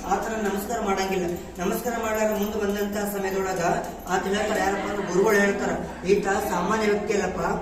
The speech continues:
ಈತನ ನಮಸ್ಕಾರ ಮಾಡ್ರಿ, ಈತನನ್ನು ಕೂಡ ನೀವು ಜವಾನ್ ಕೊಡ್ಬೇಕಂದಾಗ" ಅವಾಗ ಹೇಳ್ತಾರ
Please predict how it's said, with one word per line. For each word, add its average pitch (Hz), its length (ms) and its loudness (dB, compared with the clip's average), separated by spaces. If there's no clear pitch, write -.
ಈತನ 190 280 0
ನಮಸ್ಕಾರ 214 400 2
ಮಾಡ್ರಿ, 202 280 2
ಈತನನ್ನು 208 500 2
ಕೂಡ 208 160 0
ನೀವು 214 240 0
ಜವಾನ್ 202 440 0
ಕೊಡ್ಬೇಕಂದಾಗ" 202 600 2
ಅವಾಗ 190 240 2
ಹೇಳ್ತಾರ 196 320 2